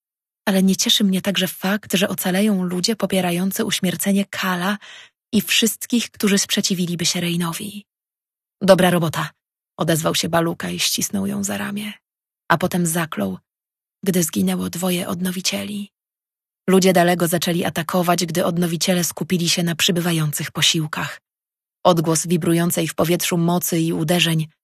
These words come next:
nagle się wzmógł. „Zapewne to na nich czekali”, powiedziała Hapre. „Nie, nadchodzi kolejna fala”, krzyknął Legik. „O nie,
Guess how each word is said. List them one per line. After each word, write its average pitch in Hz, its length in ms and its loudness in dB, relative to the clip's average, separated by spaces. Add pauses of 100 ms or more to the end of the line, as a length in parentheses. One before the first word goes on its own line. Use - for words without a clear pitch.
(240)
nagle 160 320 2
się 151 140 0
wzmógł. 151 560 -4 (880)
„Zapewne 180 440 4
to 185 100 2
na 185 140 6
nich 156 180 0
czekali”, 170 560 -2 (440)
powiedziała 170 380 -2
Hapre. - 420 -8 (880)
„Nie, 202 300 8 (580)
nadchodzi 190 520 4
kolejna 190 420 8
fala”, 170 420 -2 (320)
krzyknął - 400 -2
Legik. - 440 -2 (480)
„O 208 120 10
nie, 185 340 4